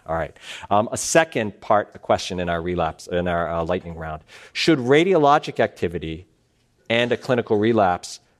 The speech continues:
be approached differently when they occur together than if they occur separate? In other words,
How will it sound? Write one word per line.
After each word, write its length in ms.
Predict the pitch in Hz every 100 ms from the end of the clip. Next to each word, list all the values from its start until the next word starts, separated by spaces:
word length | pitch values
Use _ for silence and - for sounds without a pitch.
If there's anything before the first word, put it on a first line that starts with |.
| -
be 80 | 110
approached 420 | 110 120 104 -
differently 540 | 202 220 147 113 107
when 160 | 104 107
they 80 | 104
occur 240 | 101 113
together 460 | 101 92 127 123 107
than 140 | 104
if 140 | 98 -
they 380 | 92 92 95 _ -
occur 340 | - - 90
separate? 300 | - 87 87
In 80 | 120
other 160 | 151 139
words, 300 | 110 101